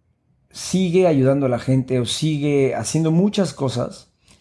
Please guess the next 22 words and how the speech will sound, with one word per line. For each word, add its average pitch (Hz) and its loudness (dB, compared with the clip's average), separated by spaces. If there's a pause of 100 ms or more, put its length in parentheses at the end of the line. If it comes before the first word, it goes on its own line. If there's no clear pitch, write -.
(360)
y 147 4
ese 175 2
valor 156 4
no 156 2
lo, 147 2 (240)
no, 147 2
no 160 2
lo - 0
percibe - -2 (220)
y 139 0
no 147 2
lo, 151 0
no 151 2
lo, 160 0
no 160 2
lo, 175 0
no 160 0
lo 170 2
tiene 160 0
como 139 2
una 147 2
prioridad. 113 -2